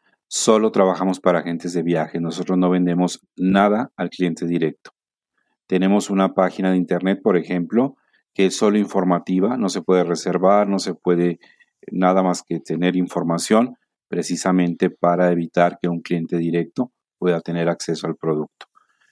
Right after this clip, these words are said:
Nuestro, es-, la empresa está diseñada por y para los agentes de viajes. Tenemos agentes de viajes prácticamente en todo el país, en,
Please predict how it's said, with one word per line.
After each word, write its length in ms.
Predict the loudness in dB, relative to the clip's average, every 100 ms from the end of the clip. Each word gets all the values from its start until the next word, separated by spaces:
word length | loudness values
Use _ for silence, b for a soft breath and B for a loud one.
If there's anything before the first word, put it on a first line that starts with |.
| _ _
Nuestro, 720 | -2 2 2 0 -2 2 2
es-, 160 | 0 0
la 80 | -2
empresa 240 | -2 -8
está 200 | -2 0
diseñada 760 | 2 0 -4 -2 0 2 2 0
por 320 | 2 2 2 -4
y 120 | -6
para 300 | 0 0 2
los 220 | -2 -4
agentes 380 | -10 -10 -10 -8
de 100 | -6
viajes. 500 | -6 -8 -14 -20 -20 _ _ _ _ _ _ _ _
Tenemos 380 | -2 2 4 2
agentes 360 | 0 0 -2 0
de 100 | 2
viajes 420 | 2 2 0 -4
prácticamente 640 | -2 -2 -2 -2 -2 0 -2
en 120 | 0
todo 200 | 2 2
el 100 | 2
país, 640 | -2 0 2 2 0 -6 -10
en, 540 | -10 -8 -8 -10 -12